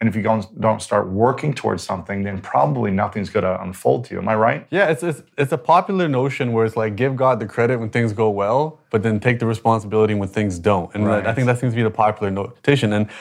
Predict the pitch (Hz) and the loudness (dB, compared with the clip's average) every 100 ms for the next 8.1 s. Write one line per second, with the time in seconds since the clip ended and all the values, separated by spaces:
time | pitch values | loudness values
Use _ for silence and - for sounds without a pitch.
0 | - - 156 170 143 123 117 - 117 107 | -12 -2 0 2 0 -2 -4 -2 0 0
1 | 107 113 104 151 117 95 - - _ _ | 0 0 2 2 2 -2 -14 -20 _ _
2 | _ 120 113 120 123 131 131 110 117 139 | _ 0 0 0 0 0 0 -2 0 0
3 | 117 110 143 151 135 139 117 110 113 131 | 0 0 -2 -2 0 0 0 0 2 2
4 | 117 92 107 104 104 98 90 98 131 139 | 0 -2 -4 -4 -4 -6 -6 0 2 2
5 | 147 143 156 143 156 165 _ - 113 110 | 0 -2 -2 0 -2 -4 _ -2 0 0
6 | 95 107 123 131 127 139 165 - _ _ | 0 0 0 0 0 0 0 -4 _ _
7 | _ 110 117 117 110 107 95 92 107 98 | _ -2 0 2 2 0 0 0 -2 -2
8 | - | -8